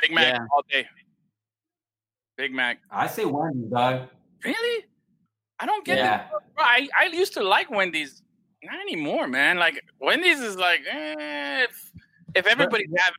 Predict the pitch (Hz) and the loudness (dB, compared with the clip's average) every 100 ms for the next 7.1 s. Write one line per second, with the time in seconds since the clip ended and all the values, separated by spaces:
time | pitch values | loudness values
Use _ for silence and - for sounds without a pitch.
0 | 156 143 127 127 113 - _ _ 123 135 | -2 0 0 -2 -4 -8 _ _ -4 2
1 | 151 151 180 151 170 220 220 220 190 160 | 2 4 2 4 2 2 2 2 2 4
2 | 180 185 156 135 151 165 185 170 - 131 | 4 2 -2 -2 0 0 -4 -6 -6 -6
3 | 127 113 117 107 107 117 - 147 151 156 | -6 -2 0 0 -2 -6 -4 -2 -2 -4
4 | - 151 151 - 147 147 156 - 120 110 | -2 -4 -4 0 2 2 -2 -4 -6 -4
5 | 120 131 160 127 117 110 110 120 120 - | -2 0 0 -2 -2 -2 -4 -4 -8 -8
6 | 107 107 110 120 131 113 110 104 104 110 | -8 -6 -6 -6 -6 -6 -6 -8 -8 -10